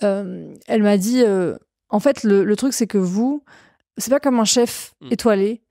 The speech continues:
Speaker 1: qui accueille un commis, et tout le monde sait que ce commis, il rêve d'ouvrir son restaurant et d'être chef étoilé.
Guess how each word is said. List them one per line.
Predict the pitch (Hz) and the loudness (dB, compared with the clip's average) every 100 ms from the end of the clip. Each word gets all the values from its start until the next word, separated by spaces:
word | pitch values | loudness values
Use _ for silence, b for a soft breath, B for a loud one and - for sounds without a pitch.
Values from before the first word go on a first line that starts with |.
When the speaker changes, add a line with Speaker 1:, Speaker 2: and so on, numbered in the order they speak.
| b b b b | b b b b
Speaker 1:
qui | - 247 | -6 0
accueille | 190 214 269 | 2 2 2
un | 240 | 0
commis, | 214 220 202 254 - _ | 0 0 0 -4 -8 _
et | 240 | -4
tout | - | 0
le | 311 | 2
monde | 339 | 2
sait | 320 - 370 | 0 0 0
que | 247 | 0
ce | 190 | -2
commis, | 226 233 247 269 - - | 0 0 0 -2 -6 -4
il | 233 | -2
rêve | 247 294 226 | 2 0 0
d'ouvrir | 196 202 202 208 | 0 0 -2 -6
son | - 220 | -4 -2
restaurant | 208 - 214 | -2 -2 -2
et | 240 | 0
d'être | 214 190 - | 0 -2 -4
chef | 214 202 | -4 -4
étoilé. | 190 196 185 | -2 -2 -4